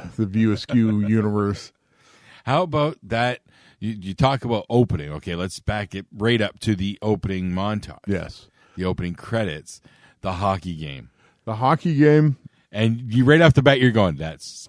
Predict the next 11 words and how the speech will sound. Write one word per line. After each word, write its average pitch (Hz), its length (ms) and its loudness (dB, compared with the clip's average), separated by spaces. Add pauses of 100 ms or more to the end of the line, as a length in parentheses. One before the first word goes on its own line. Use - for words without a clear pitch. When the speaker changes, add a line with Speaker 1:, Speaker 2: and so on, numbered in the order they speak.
Speaker 2:
Brian, 117 400 -6
that's 76 400 -16
so-and-so, 127 400 -12 (100)
that's 92 140 -10
Speaker 1:
Yeah. 101 240 -2
Speaker 2:
Ming, 180 400 -4
that's" - 1300 -10 (140)
<laughs> 139 80 -8
Speaker 1:
We 170 260 6
got 190 420 4
everybody, 156 800 4